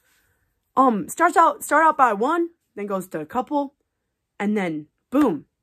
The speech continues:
you'll have a community. Advice, advice on a new gay. Just live life. You know, it's fun. You have no more stress. You have no more anxiety about it, about coming out. Just have fun.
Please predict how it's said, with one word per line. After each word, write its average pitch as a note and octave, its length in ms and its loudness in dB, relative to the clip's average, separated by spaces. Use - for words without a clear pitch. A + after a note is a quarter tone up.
you'll F#3+ 100 -6
have G3+ 160 0
a G3 40 -10
community. G3 520 -4
Advice, A#3 680 -2
advice A#3 420 2
on A3+ 160 0
a G3 80 0
new G3+ 180 -2
gay. F3 320 -4
Just A3 200 -2
live G3+ 200 -2
life. F#3+ 440 0
You G3 100 -8
know, F#3+ 160 2
it's F#3+ 220 -6
fun. G3+ 400 -2
You G3+ 100 -6
have F#3+ 100 -2
no F#3+ 140 -2
more G#3 140 0
stress. G#3 420 -2
You G3 80 -4
have F#3 80 -4
no G3 120 -2
more G3 180 -2
anxiety G3+ 460 -2
about D#3+ 240 -2
it, D3+ 160 -10
about F#3+ 200 -2
coming F#3 240 -4
out. F#3 240 -4
Just F#3+ 140 -10
have G#3 200 0
fun. C4 380 0